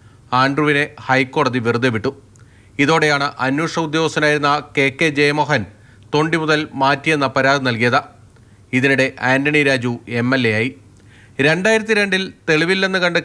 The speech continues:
കേസ് അവസാനിപ്പിക്കാൻ നീക്കം നടന്നു. രണ്ടായിരത്തിയഞ്ചിൽ ഇതിൽ പുനരന്വേഷണം നടത്താൻ സർക്കാർ തീരുമാനിച്ചതാണ്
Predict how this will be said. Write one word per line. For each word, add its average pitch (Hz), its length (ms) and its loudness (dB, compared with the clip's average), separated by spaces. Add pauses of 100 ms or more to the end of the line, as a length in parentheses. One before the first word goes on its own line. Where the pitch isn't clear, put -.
കേസ് 156 320 0
അവസാനിപ്പിക്കാൻ 156 600 -2 (120)
നീക്കം 131 280 -2
നടന്നു. 120 240 -2 (840)
രണ്ടായിരത്തിയഞ്ചിൽ 156 800 0 (400)
ഇതിൽ 139 180 2 (200)
പുനരന്വേഷണം 160 720 -2
നടത്താൻ 147 300 0 (100)
സർക്കാർ 143 320 0 (120)
തീരുമാനിച്ചതാണ് 143 680 0